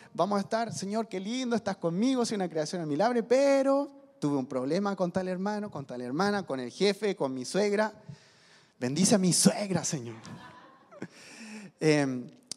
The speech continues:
y, y, amén. Y, mm, y puede ser que allí el Señor te diga, "Sí, pero tú también tuviste una actitud que no estuvo bien.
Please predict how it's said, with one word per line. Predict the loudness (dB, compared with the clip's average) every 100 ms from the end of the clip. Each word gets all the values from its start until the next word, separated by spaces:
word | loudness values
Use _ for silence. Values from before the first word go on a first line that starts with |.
| _ _
y, | 0 0 -2 -8 -8
y, | -6 -6 -10 _ _
amén. | -2 2 0 0 -10 -18 -2
Y, | 2 4 6 4
mm, | 2 0 -2 -4 -4 -6 -8 -12 _ _ _ _ _ _ _ _ _ -10
y | 0
puede | 6 8 8
ser | 6 2
que | 2 2
allí | 2
el | 0
Señor | 0 0 0
te | -2
diga, | -2
"Sí, | -4 -6 -6
pero | -2 0 0 -2 -6 -20 _ _
tú | -6
también | 0 2 2 0 0 2
tuviste | 0 -2 -2 -2
una | -2
actitud | -4 -8 -10 -8
que | -6
no |
estuvo | -6 -6 -6
bien. | -6 -10